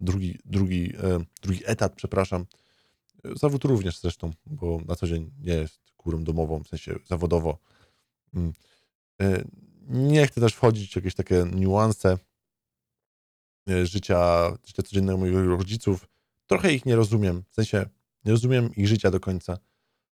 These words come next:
Natomiast wynika to pewnie z tego, że nasz kontakt, em, na, na poziomie syn, rodzice, ale również dorośli, dorośli, czy tam dorosły, dorosły, czy znajomi, znajomi, przyjaciele, przyjaciele,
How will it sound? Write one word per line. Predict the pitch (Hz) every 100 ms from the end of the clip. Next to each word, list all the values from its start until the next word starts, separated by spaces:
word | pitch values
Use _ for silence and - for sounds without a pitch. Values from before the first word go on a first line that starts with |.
| _ _ -
Natomiast | 95 107 95 95 -
wynika | 92 90 104 113 104
to |
pewnie | 101 98
z |
tego, | - 98
że | 90
nasz | 90 -
kontakt, | 92 90 87 - 95
em, | 90 87 87 95 - - - - 95 92 95
na, | 95 95 95 -
na |
poziomie | 98 110 104 95 - _ _ _ _ _ _ _ _ _ _ _ _ _ _ _ _ - 95
syn, | - - 123 120 95 - _ _
rodzice, | 101 101 98 127 - 92 87 - _ _ _ -
ale | 98 101
również | 107 107 98 98 - _ _ _ _ _ _ _ _ _ _ _ _ _ _ _
dorośli, | 104 107 104 - 92 87 -
dorośli, | 101 110 - 87 104 - _ _ _
czy | -
tam | 87 82
dorosły, | - 98 107 92
dorosły, | 90 95 104 - 82
czy | - 90
znajomi, | 87 101 104 90
znajomi, | 87 98 104 98 87
przyjaciele, | - 110 - 101
przyjaciele, | - 104 98 98